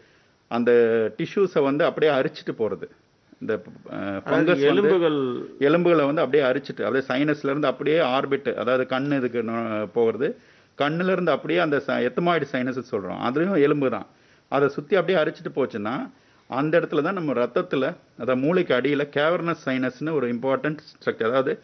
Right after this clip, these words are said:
Speaker 1: ரத்தம் தேங்கி இருக்கிற இடம், முக்கியமான இடம் cavernous sinus. அங்க தான் இந்த கண்ணுக்குரிய நரம்புகள்லாம் வரக்கூடிய இடம், முகத்துக்கு உணர்ச்சிகள் கொடுக்கக்கூடிய cranial nerve five இருக்கக்கூடிய இடம். முக்கியமா மூளைக்கு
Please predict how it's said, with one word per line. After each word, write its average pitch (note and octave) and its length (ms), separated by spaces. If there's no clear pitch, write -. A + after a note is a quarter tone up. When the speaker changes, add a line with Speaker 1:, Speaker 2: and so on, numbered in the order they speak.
Speaker 1:
ரத்தம் C3 380
தேங்கி D3+ 300
இருக்கிற C3+ 300
இடம், A#2 340
முக்கியமான B2+ 500
இடம் G2+ 200
cavernous B2+ 460
sinus. F#2+ 300
அங்க C3+ 220
தான் F3 160
இந்த D3+ 100
கண்ணுக்குரிய D3+ 560
நரம்புகள்லாம் C3+ 640
வரக்கூடிய B2 400
இடம், A#2+ 200
முகத்துக்கு D3 560
உணர்ச்சிகள் C#3+ 560
கொடுக்கக்கூடிய A#2 480
cranial D3 260
nerve B2+ 220
five C3 160
இருக்கக்கூடிய A2 540
இடம். A2+ 240
முக்கியமா G3 500
மூளைக்கு E3+ 540